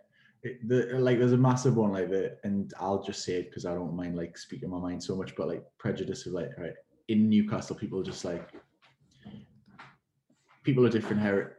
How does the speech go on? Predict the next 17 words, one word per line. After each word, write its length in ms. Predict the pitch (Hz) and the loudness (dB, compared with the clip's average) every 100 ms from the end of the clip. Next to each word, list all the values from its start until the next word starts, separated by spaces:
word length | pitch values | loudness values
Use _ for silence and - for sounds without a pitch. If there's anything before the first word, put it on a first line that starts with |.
| - | -10
like, 340 | 101 95 - _ _ - _ _ _ _ _ _ _ | -4 -4 -4 _ _ -20 _ _ _ _ _ _ _
Indian 340 | - 127 110 104 | 4 6 6 4
culture, 420 | 120 - 92 87 | 2 -2 -4 -2
you 80 | 107 | 0
have 160 | 104 101 | 2 0
a 40 | |
corner 280 | - 98 92 | 0 0 0
shop, 320 | - 85 - | -4 -4 -4
right? 200 | 92 95 - - - - _ _ | -6 -6 -8 -18 -18 -18 _ _
You 160 | 113 113 | -2 -2
start 300 | - 139 135 | 2 4 6
going 180 | 127 110 | 6 4
south, 540 | 127 113 85 - - - 113 | 4 2 2 -2 -12 -8 -8
it's 160 | - | 0
like, 360 | 113 101 - - _ | 2 2 -2 -18 _
all 160 | 113 110 | 0 2
right, 260 | 113 - | 2 0